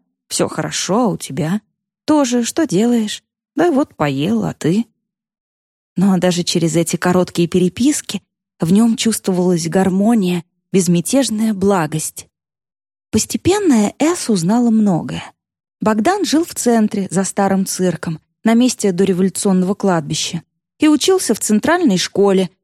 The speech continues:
куда перешла бывшая одноклассница Эс. «Интересно», —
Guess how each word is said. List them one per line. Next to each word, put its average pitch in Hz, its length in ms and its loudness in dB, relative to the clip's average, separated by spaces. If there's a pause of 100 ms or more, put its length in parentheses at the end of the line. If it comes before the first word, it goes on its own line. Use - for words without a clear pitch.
куда 170 260 -2
перешла 185 480 -2
бывшая 170 420 -2
одноклассница 160 880 -4
Эс. 165 400 -8 (760)
«Интересно», — 180 840 0